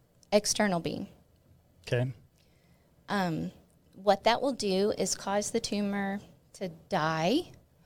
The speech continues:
Speaker 1: or slash go to sleep, because unless it's removed from the body,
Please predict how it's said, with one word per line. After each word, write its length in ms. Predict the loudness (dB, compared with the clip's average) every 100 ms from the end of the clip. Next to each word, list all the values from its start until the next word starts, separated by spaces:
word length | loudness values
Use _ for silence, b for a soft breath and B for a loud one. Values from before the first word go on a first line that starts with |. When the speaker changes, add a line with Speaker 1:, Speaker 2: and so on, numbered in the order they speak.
| -2
Speaker 1:
or 680 | 2 4 4 4 2 0 -4 -12 -20 -8
slash 520 | -2 2 2 0 -2 0
go 120 | 0
to 80 | 2
sleep, 400 | 0 0 -4 -12 -20 _ _ b b b
because 800 | -8 -4 2 4 6 4 2 0
unless 440 | 2 2 2 2 2
it's 220 | 0 -2
removed 540 | -2 -2 0 0 -2 -2
from 140 | 0
the 80 | 0
body, 580 | 0 0 0 -2 -6